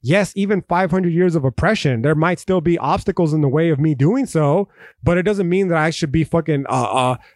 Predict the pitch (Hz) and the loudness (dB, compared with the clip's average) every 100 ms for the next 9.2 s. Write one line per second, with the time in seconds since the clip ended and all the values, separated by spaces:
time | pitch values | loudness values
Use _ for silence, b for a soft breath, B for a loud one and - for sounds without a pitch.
0 | b 147 143 151 160 143 151 147 160 170 | b -2 0 0 0 0 0 0 0 0
1 | 156 160 160 175 214 156 156 143 151 156 | 0 0 2 0 2 2 2 0 0 2
2 | 160 139 143 165 160 156 156 135 - 156 | 2 0 -2 0 0 0 -2 -2 -2 -2
3 | 147 - 160 190 160 - 147 156 156 143 | -2 0 0 2 -2 -2 0 0 0 -2
4 | - 170 165 B B B - 143 - 160 | 0 0 0 B B B -2 0 0 0
5 | 156 160 165 156 143 147 165 151 135 160 | 0 0 0 0 2 2 2 0 0 -2
6 | - - 156 147 143 156 175 165 - - | -2 -2 0 2 2 0 0 -2 -2 -4
7 | 254 202 160 135 185 170 170 - B B | -4 -2 -2 0 0 0 -2 -8 B B
8 | B 147 156 175 - 180 170 165 170 160 | B 0 0 -2 -4 -2 0 0 0 0
9 | 139 | 0